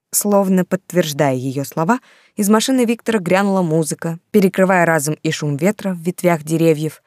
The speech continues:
и перекличку первых весенних птиц, и журчание реки. «Дарья, позвольте поинтересоваться, вы свободны,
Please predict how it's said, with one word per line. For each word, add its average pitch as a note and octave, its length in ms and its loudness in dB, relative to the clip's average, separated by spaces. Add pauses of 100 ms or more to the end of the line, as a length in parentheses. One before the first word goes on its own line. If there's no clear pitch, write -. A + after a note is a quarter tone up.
(320)
и A3+ 100 2
перекличку A3+ 580 2
первых E3+ 540 0
весенних C#3+ 520 -4
птиц, - 480 -6 (440)
и C4+ 120 4
журчание F#3+ 680 2
реки. C#3+ 420 -4 (760)
«Дарья, D3+ 500 0 (560)
позвольте C#4 460 -2
поинтересоваться, D3+ 1000 -2 (280)
вы D3+ 180 0
свободны, C#3+ 680 -2